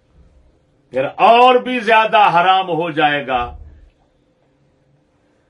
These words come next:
علم اور دین کے اندر کلام کرنا ایسے شخص کے لیے جو خائن ہوتا ہے،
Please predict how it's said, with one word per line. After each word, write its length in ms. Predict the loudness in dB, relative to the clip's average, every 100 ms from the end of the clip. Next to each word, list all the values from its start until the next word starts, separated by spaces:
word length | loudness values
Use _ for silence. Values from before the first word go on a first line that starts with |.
| _
علم 320 | -2 -2 -2 -4
اور 120 | -6
دین 340 | -6 -8 -8
کے 100 | -10
اندر 260 | -10 -10 -12
کلام 400 | -10 -6 -6 -8
کرنا 300 | -12 -14 -12
ایسے 280 | -12 -14 -18
شخص 320 | -18 -18 -18 _
کے 80 | -20
لیے 240 | -20 -20 _ _ _ _ _ _ _ _ _ _ _ _ _ _ -20
جو 120 | -18
خائن 420 | -4 0 2 0
ہوتا 380 | -2 -4 -4 -8 -8
ہے، 100 | -12